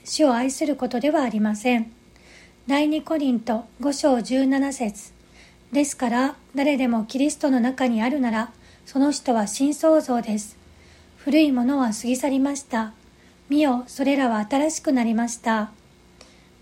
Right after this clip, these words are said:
ガラテヤ六章十五節。割礼も無割礼も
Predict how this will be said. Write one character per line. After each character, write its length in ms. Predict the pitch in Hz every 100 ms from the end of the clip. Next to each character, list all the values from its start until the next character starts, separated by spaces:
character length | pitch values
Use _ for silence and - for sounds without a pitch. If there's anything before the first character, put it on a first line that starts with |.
| _
ガ 100 | 262
ラ 160 | 254 285
テ 160 | 285
ヤ 260 | 277 277 311 -
六 180 | 254 254
章 300 | - 320 254
十 240 | - 262
五 160 | 269 277
節。 380 | 269 226 - - _ _ - _ _ -
割 280 | 247 - 285
礼 160 | 277
も 320 | 269 294 339 330
無 100 | 254
割 340 | 285 277 277
礼 160 | 247 233
も 280 | 233 302